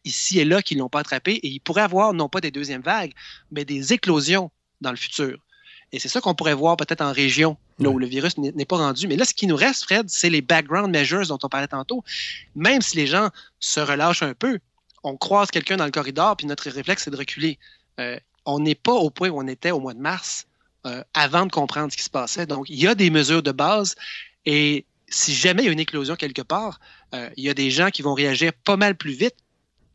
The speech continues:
Speaker 1: qu'on le fait en janvier, alors qu'on
Speaker 2: Ouais.
Speaker 1: compre-, on comprenait rien du tout. Et donc, on est devant, Fred, une inconnue totale. Et donc, je, jamais, je, et, et, et les gens nuancés dont je parle maintenant, ils ont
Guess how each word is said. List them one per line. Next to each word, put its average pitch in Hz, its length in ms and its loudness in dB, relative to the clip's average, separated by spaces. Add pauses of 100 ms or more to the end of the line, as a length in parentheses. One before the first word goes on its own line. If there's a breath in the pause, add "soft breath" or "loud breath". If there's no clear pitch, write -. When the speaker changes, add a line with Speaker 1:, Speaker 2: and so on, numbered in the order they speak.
(160)
Speaker 1:
qu'on 143 120 -2
le 135 140 -2
fait 160 140 -2
en 139 100 0
janvier, 127 400 -2
alors 139 180 -2
qu'on 104 140 -2
Speaker 2:
Ouais. 101 80 -6 (100)
Speaker 1:
compre-, - 80 -10
on 139 80 -8
comprenait 143 340 2
rien 160 260 2
du - 120 -6
tout. 196 200 -2 (400 loud breath)
Et 151 100 2
donc, 135 220 2
on 175 80 4
est 165 80 4
devant, 208 480 2
Fred, 208 320 0
une 170 160 -2
inconnue 196 500 -2 (560)
totale. 175 600 -2 (280)
Et 135 100 -6
donc, 156 320 0 (920 soft breath)
je, - 200 -2 (120)
jamais, 214 580 2
je, - 80 -4
et, 170 280 2
et, 160 160 -4
et 160 120 0
les 156 160 2
gens 220 360 0
nuancés 160 460 -2
dont 151 160 -4
je 131 100 -6
parle 156 280 -6
maintenant, 160 420 -4 (300 loud breath)
ils 143 140 0
ont 151 100 0